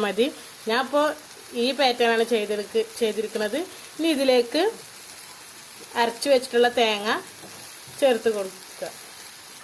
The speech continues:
കൂടെ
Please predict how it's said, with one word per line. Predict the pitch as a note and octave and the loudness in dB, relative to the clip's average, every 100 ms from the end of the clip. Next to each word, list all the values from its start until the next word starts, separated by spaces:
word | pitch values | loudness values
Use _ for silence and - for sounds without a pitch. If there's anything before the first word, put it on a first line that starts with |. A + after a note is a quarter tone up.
| F5+ F#5 A5+ B5+ G#5+ A#5+ A#5 A5 A5 G#5+ A5 A5 G#5+ G#5+ G#5+ G#5+ G#5 G#5 G5+ G#5 - - - F3 D#3 - A#3 C4+ B3+ - | -12 -10 -10 -8 -8 -8 -8 -10 -8 -8 -4 -4 -4 -4 -4 -6 -10 -12 -14 -12 -12 -12 -16 -16 -16 -18 -18 -18 -18 2
കൂടെ | A#3+ A#3+ B3+ | 8 8 8